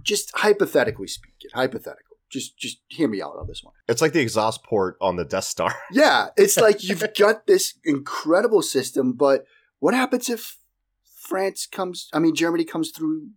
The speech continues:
Speaker 1: Belgium and
Speaker 2: <laughs>
Speaker 1: Holland? What are
Speaker 2: Yeah.
Speaker 1: you gonna do? And so they try to, like, beef that up in the next couple of years, but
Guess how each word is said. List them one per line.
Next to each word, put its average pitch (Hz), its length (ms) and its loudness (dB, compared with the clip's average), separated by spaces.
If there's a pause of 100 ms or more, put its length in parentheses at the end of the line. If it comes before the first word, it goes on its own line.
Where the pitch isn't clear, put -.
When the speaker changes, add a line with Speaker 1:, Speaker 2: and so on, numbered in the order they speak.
Speaker 1:
Belgium 190 440 -4 (340)
and 147 160 0
Speaker 2:
<laughs> - 0 -
Speaker 1:
Holland? - 400 -4 (200)
What 277 120 2
are 170 80 6
Speaker 2:
Yeah. 175 40 0
Speaker 1:
you 185 80 4
gonna 180 100 2
do? 208 280 -4 (440)
And 170 160 2
so 170 280 6
they 147 180 6
try 143 520 -2
to, 165 120 -4
like, 127 240 0
beef 131 240 -2
that 117 180 0
up 131 200 0
in 107 60 0
the 107 60 -4
next 107 260 -4
couple 113 240 -6
of 98 80 -4
years, 139 340 4
but 143 200 2